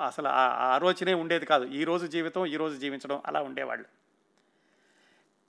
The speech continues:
ఈ అబ్బాయమ్మకేమో చాలా గుంభనగా ఉండడం అంటే ఇష్టం. చలంగారింట్లోనేమో పిల్లలందరూ కూడా తలా ఒక రకం,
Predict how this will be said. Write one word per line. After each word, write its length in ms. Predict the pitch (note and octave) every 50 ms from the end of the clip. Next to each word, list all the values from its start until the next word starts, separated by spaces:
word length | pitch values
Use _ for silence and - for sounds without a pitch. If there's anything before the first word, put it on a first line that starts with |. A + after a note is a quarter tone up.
| _ _ _ -
ఈ 280 | D#3+ D#3 D#3+ D#3+ D#3+ D#3+
అబ్బాయమ్మకేమో 640 | D3+ C#3 D#3+ G3 G3 G3 F#3+ F#3+ F#3+ F#3 F#3 F#3+ F#3 -
చాలా 120 | F3 E3+
గుంభనగా 480 | C#3 C3+ E3+ F#3+ F3+ G3+ G#3+ G#3+ G3+ F#3+
ఉండడం 280 | F3 E3+ E3 E3 E3
అంటే 200 | D#3+ D3+ C#3+ D#3
ఇష్టం. 260 | C3+ - - - C3+ - - _ _ _ _ _ _ _ _ _ _ _ _ _ _ _ _ _ _ _ _ - - C#3+
చలంగారింట్లోనేమో 840 | C3+ D3+ D#3+ D#3+ E3 D#3+ D3+ D3+ C#3+ D3 D3+ C#3+ D3 C#3+ D3 D#3+
పిల్లలందరూ 560 | D#3 - C#3+ C#3 D3 D3 C#3+ C#3+ C#3+ D3 C#3+
కూడా 180 | B2+ - D3 D3
తలా 280 | - C3+ B2+ C#3 D3
ఒక 180 | D3 C#3+ C#3 -
రకం, 320 | C3+ C3 - C#3+ D3 D3+